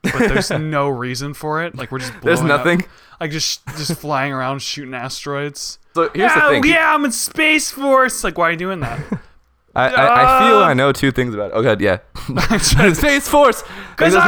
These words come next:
Speaker 2: nothing attacking you.
Speaker 1: Space Force! <laughs>
Speaker 2: They're just going out, like, blowing up, s-, like, asteroids, like, rocks for no reason.
Speaker 1: <laughs>
Speaker 2: Just, like, flying around, like, doing maneuvers. But here's the thing. So people are making fun of it, and it is a little bit silly right now.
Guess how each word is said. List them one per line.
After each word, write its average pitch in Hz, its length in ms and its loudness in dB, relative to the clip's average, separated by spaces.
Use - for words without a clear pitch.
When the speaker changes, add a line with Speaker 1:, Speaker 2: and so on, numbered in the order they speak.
Speaker 2:
nothing 220 100 2
attacking 196 380 0
you. 403 220 2
Speaker 1:
Space - 160 -10
Force! 403 920 0
<laughs> - 60 -20
Speaker 2:
They're 185 280 -4
just 165 180 -2
going 175 140 2
out, 156 140 2
like, 143 140 2
blowing 123 380 2
up, 117 180 2
s-, - 180 -14
like, 104 320 -2
asteroids, 101 520 -2
like, 92 160 -4
rocks 90 400 -4
for 98 80 -14
no 92 120 0
reason. 95 200 -4
Speaker 1:
<laughs> - 140 -6
Speaker 2:
Just, - 220 -6
like, 143 120 -2
flying 135 300 0
around, 117 280 0
like, 107 120 -4
doing 113 140 -4
maneuvers. 101 420 -2
But 160 60 2
here's 202 100 4
the 156 80 2
thing. 120 200 -2
So - 60 -4
people 185 160 2
are 156 120 4
making 127 180 0
fun 117 180 -2
of 92 100 -2
it, 90 180 0
and 110 80 -2
it 120 80 2
is 143 240 2
a 113 40 -2
little 120 140 0
bit 113 100 -4
silly 113 300 -2
right 101 160 0
now. 107 220 -2